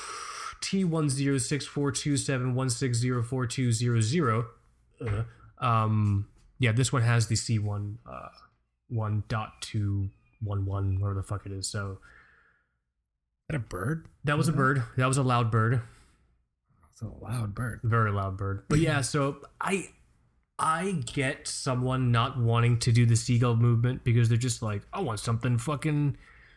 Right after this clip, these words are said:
Speaker 1: Swiss or whatever, but these watches are way too thick, dude. They're just way too thick.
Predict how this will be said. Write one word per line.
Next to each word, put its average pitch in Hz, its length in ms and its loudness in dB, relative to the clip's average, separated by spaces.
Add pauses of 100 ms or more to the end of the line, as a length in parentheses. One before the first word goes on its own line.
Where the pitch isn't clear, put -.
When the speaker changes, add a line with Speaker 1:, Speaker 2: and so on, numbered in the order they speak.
(140)
Speaker 1:
Swiss 233 440 2
or 139 40 4
whatever, 110 380 4
but 104 260 -2 (760)
these 117 200 2
watches 110 340 0
are 104 80 0
way 101 220 0
too 107 180 -2
thick, - 320 -6
dude. 98 280 -4 (320)
They're 127 80 4
just 120 240 4
way 120 480 6
too 117 180 2
thick. - 380 -6